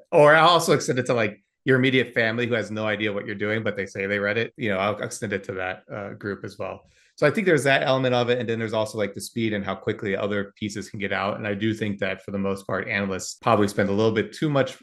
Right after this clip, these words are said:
time on, like, the perfection and depth of getting, like,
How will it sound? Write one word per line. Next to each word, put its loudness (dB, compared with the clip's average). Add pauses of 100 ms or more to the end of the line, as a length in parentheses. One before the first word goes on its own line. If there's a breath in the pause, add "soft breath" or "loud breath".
(120)
time -2
on, 0
like, 0
the -16
perfection -2
and -6
depth -2
of -6
getting, 0
like, 0